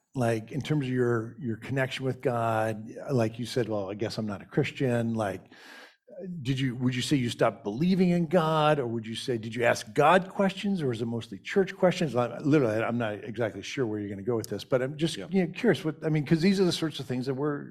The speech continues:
Speaker 1: we think about.
Speaker 2: Yeah.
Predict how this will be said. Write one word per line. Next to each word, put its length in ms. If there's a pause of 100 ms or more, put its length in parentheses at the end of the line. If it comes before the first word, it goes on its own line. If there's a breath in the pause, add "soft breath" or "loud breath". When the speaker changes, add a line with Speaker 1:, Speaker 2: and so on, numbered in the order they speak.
Speaker 1:
we 380
think 200
about. 340 (1200 soft breath)
Speaker 2:
Yeah. 440